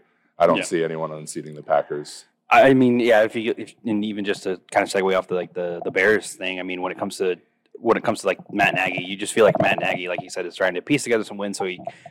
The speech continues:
Speaker 2: extend his thing, so he doesn't lose his
Speaker 1: Sure.
Speaker 2: job. And what better way to do that, as horrible as it sounds for a coach, is to, like, kind of start and, like, start to falter a little bit, and then just be like, "Oh, look, Justin Fields start," and then just get some wins and be like, "See, this is what we were waiting for all along."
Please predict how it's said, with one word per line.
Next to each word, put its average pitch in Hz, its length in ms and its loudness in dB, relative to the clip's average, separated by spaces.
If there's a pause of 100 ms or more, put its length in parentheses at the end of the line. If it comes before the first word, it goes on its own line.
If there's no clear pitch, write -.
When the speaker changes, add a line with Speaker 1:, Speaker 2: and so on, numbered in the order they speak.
(140)
Speaker 2:
extend 107 300 2
his 104 140 -2
thing, 98 200 -8
so - 80 -10
he 95 40 -8
doesn't 95 320 -6
lose 98 180 -10
his 92 120 -10
Speaker 1:
Sure. 80 100 0
Speaker 2:
job. 95 280 4 (300)
And 120 80 2
what 143 160 4
better 113 180 2
way 110 100 0
to 95 100 -4
do 90 120 -10
that, 95 160 0
as 85 100 -4
horrible 95 220 -6
as 80 80 -12
it - 20 -14
sounds 92 180 -4
for 90 80 -6
a 87 60 -8
coach, 92 340 -4
is 87 180 -12
to, 85 180 -10
like, 85 300 -4 (220)
kind 101 160 0
of - 40 -6
start 95 320 2
and, 92 120 -14
like, 90 280 -8
start 101 200 0
to 95 80 -12
falter 104 320 0
a 110 40 2
little 113 200 0
bit, 117 340 0 (240)
and 104 120 4
then 104 120 2
just 98 160 -10
be 104 100 -2
like, 95 260 4
"Oh, 170 140 4
look, 175 300 2 (240)
Justin 107 300 -2
Fields 127 240 2
start," 101 260 4
and 95 100 -4
then 98 120 -10
just 92 320 -8 (260)
get 107 160 2
some 113 120 -10
wins 101 140 -2
and 98 80 -8
be 101 80 -8
like, 98 160 0
"See, 127 300 0
this 123 160 -2
is 135 100 -2
what 120 120 4
we 107 100 4
were 110 80 4
waiting 107 300 0
for 101 280 0
all 95 200 2
along." 107 540 2